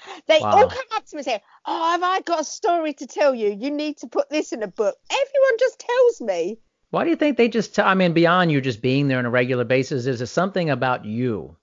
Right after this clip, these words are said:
Speaker 2: that you think is like a magnet for people?
Speaker 1: Maybe.
Speaker 2: You know?
Speaker 1: I, I, I have, I can't answer. I have
Speaker 2: <laughs>
Speaker 1: people, I, I don't know. Maybe I have a, a knack of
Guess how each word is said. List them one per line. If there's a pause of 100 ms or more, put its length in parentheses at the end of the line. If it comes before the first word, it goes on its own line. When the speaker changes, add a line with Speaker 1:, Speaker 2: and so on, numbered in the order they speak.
(460)
Speaker 2:
that
you
think (800)
is
like
a
magnet
for
people? (580)
Speaker 1:
Maybe. (1300)
Speaker 2:
You
know?
Speaker 1:
I, (360)
I,
I
have,
I
can't
answer. (320)
I
have
Speaker 2:
<laughs>
Speaker 1:
people, (340)
I, (320)
I
don't
know.
Maybe
I
have
a, (140)
a
knack
of